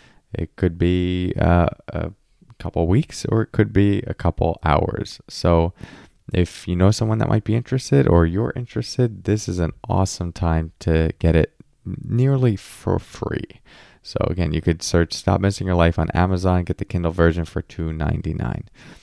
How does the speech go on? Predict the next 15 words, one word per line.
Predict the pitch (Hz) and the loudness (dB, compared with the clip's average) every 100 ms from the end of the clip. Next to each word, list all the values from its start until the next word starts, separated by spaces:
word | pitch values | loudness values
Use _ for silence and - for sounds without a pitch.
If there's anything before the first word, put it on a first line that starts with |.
| _ _ | _ _
Second, | - 127 139 - | -2 0 0 -4
if | - - | -8 -6
you're | |
not | 135 170 - | -2 -2 0
yet | 135 135 | -2 -2
part | - 110 113 | -2 2 2
of | - 92 | 2 2
our | 87 87 90 | 4 2 -2
Facebook | - 143 - 123 131 | -6 -8 -6 -8 -4
group, | 131 127 | -4 -4
the | - | -6
Practicing | - 104 110 117 - 107 | -4 -4 -4 -8 -6 -6
Human | - 110 95 | -6 -6 -6
Facebook | 95 - 104 - 101 - | -4 -2 -2 -2 -6 -4
group, | 104 104 | -2 -2